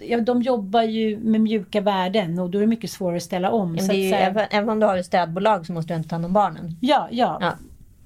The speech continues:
Speaker 2: Mm,
Speaker 1: Eh,
Speaker 2: men
Speaker 1: vi
Speaker 2: det är
Speaker 1: måste
Speaker 2: väl trist.
Speaker 1: figure it out.
Speaker 2: Figure it out. Vi
Speaker 1: Mm.
Speaker 2: säger att, vi sätter att, säger att det här är sista året.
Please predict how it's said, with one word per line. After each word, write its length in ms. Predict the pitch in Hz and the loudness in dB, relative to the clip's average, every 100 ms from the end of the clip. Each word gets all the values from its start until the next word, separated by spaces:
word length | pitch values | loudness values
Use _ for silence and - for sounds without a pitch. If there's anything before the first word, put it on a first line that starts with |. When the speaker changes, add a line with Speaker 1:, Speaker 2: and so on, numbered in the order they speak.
| - - - - - - - - | -20 -20 -20 -20 -20 -20 -20 -4
Speaker 2:
Mm, 260 | 240 277 311 | 0 2 0
Speaker 1:
Eh, 60 | - | 2
Speaker 2:
men 280 | 302 330 | 4 4
Speaker 1:
vi 60 | 277 | 4
Speaker 2:
det 60 | 339 | 2
är 80 | |
Speaker 1:
måste 240 | 339 320 320 | 2 2 2
Speaker 2:
väl 180 | 339 330 | 2 2
trist. 120 | - | 0
Speaker 1:
figure 280 | 339 311 302 | 0 2 2
it 60 | 277 196 | 2 2
out. 220 | 180 - - - - - - - - - | -4 -10 -12 -12 -20 -20 -20 -20 -18 -6
Speaker 2:
Figure 260 | 196 196 | -2 0
it 60 | 185 180 | 0 0
out. 80 | 175 | -2
Vi 60 | 202 | 0
Speaker 1:
Mm. 100 | 220 220 | 2 4
Speaker 2:
säger 140 | 208 | 2
att, 160 | 214 196 | -2 -10
vi 140 | 214 | -4
sätter 280 | 226 247 240 | -4 0 -2
att, 260 | 240 - | -2 -8
säger 180 | - 254 | -2 -2
att 60 | 254 | -2
det 60 | |
här 180 | 240 269 | -2 -2
är 40 | 254 | -4
sista 300 | 240 - - | -8 -2 2
året. 320 | 247 202 | 2 2